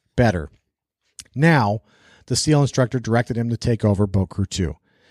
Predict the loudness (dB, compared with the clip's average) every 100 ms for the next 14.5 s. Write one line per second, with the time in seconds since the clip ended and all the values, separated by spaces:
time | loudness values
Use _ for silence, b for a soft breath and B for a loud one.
0 | _ -2 0 4 4 4 2 0 4 2
1 | 2 -4 -2 2 2 2 -2 2 0 0
2 | -4 -2 -4 -2 2 2 2 -4 -4 -8
3 | -2 0 4 4 4 2 0 -2 -2 -4
4 | -4 2 4 4 2 0 0 -2 -2 -4
5 | -2 -2 -2 -6 -6 -4 -4 -6 -6 -6
6 | -6 -6 -8 -8 -10 -10 -14 _ b b
7 | b b b b b -2 2 4 4 4
8 | 2 2 4 4 4 2 -6 -2 -2 -2
9 | 0 2 2 0 -12 -2 0 0 -2 -4
10 | -4 -8 _ -2 -2 0 4 4 0 0
11 | 4 4 2 0 0 2 2 0 0 0
12 | 2 4 4 4 4 2 2 -2 -2 -2
13 | 0 0 -2 -2 0 0 -2 -4 -2 -4
14 | -6 0 2 0